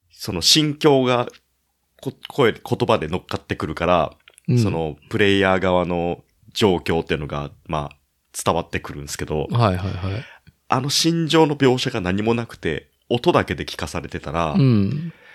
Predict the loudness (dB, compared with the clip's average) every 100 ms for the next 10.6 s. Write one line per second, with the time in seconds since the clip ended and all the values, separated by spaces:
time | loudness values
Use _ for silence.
0 | -20 -6 0 0 0 -4 -6 -6 -6 -4
1 | -4 -6 -10 -12 -12 -12 -12 -20 _ _
2 | _ _ _ _ _ _ _ _ _ -2
3 | 2 4 4 2 2 2 2 0 _ _
4 | -8 -4 0 0 0 -2 0 0 0 -2
5 | -8 -10 _ _ _ _ _ _ _ _
6 | -20 _ -4 0 -2 -2 0 2 2 0
7 | -2 -4 -4 -2 -2 -6 -4 -2 0 0
8 | 2 4 4 4 2 2 4 4 2 2
9 | 0 2 2 2 0 2 2 2 -2 -2
10 | -4 -2 -2 -2 -4